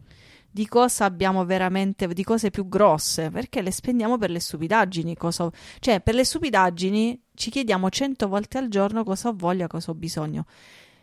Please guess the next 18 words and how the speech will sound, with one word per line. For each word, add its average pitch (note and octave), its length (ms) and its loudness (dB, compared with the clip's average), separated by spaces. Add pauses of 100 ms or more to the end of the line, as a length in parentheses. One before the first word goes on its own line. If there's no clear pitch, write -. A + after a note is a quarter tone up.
(180)
Ma, G#3+ 640 0
e, B3 200 0
e A#3 140 -2
questa, A#3+ 580 0
e G3+ 180 -4
questo D4 360 -2
desiderio F3+ 540 -2
che E3+ 120 -4
abbiamo, E3+ 300 -4
questi A3 240 -6
desideri G#3 360 -2
che G#3+ 100 -4
abbiamo, E3+ 520 -2
queste G#3+ 240 -6
risposte G3 480 -6
che F3+ 120 -4
diamo E3 340 -2
sono, G3 460 -4